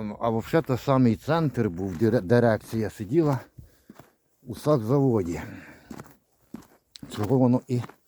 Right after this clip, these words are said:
Чого воно так і називається? <clears throat> Чечільницького сахкомбіната.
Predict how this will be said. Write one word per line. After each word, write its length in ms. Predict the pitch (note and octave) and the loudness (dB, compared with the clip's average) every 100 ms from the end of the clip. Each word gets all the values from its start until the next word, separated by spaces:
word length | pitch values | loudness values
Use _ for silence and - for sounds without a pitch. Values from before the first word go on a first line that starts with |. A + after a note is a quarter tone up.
| - - - - - - | -20 -20 -20 -20 -20 -16
Чого 240 | - A#2 C3+ | -6 2 4
воно 200 | C#3 C3 | 4 4
так 220 | B2+ C#3+ | 0 0
і 20 | |
називається? 680 | C#3 A#2+ B2 A2+ G#2 - G#2+ - | 0 2 2 2 2 -4 -10 -4
<clears throat> 1800 | - D#3 G#2 - _ _ - - - _ _ - - - _ _ _ - | 0 0 -2 -10 _ _ -20 -20 -20 _ _ -20 -20 -20 _ _ _ -6
Чечільницького 960 | A#2+ - B2 A#2 B2 E3+ - - D#3 | -6 -2 0 2 4 2 -2 -6 -4
сахкомбіната. 1300 | D3 C3+ D#3 - _ _ - C#3 A#2+ C3+ B2+ G2 - | -2 0 -2 -2 _ _ -4 -2 2 4 4 0 -8